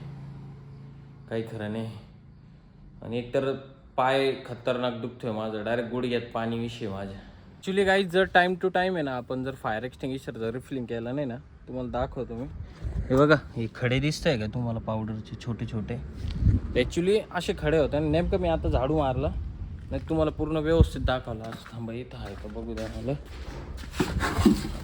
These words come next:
नाही, याच्यात पण नाही actually. But आहे ना, एक लक्षात ठेवायचं गाईज,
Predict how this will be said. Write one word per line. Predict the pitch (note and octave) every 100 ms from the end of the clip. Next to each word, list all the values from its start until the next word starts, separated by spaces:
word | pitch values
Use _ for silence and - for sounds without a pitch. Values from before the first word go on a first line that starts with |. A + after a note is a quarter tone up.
| - - - - - - -
नाही, | B2+ B2 B2+
याच्यात | C3 E3
पण | - D#3+
नाही | E3+ B2+
actually. | G#2 B2+ D#3 G3+ - - - - C#3+
But | F3
आहे | F3+
ना, | E3 G#3+ - - -
एक | D3+ E3
लक्षात | F#3 G3 F#3
ठेवायचं | D3+ A#2 A#2+
गाईज, | C3 E3